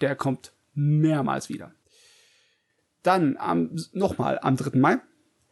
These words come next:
haben wir auf drei Sat Wilde Inseln Japan,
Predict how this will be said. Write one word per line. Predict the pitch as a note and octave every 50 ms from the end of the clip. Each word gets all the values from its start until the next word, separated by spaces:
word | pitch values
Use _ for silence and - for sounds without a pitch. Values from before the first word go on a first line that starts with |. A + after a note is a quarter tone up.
| _ _ _ _ _ _ _ _
haben | - D#3 D#3+ D3+
wir | D#3+ D3 D3
auf | C#3+ -
drei | - C#3+ D3+ E3 G3+
Sat | D#3+ E3 E3 E3 - C#3+ C3 B2+
Wilde | D3 A3+ B3 B3+ A3 A3
Inseln | G#3 F3 G3 G3+ F#3+ F3 C#3 D#3+ D#3 D3 D3
Japan, | C3 C3+ C#3+ C#3+ C#3+ - - - C#3 C#3+ G3+ G#3 E3+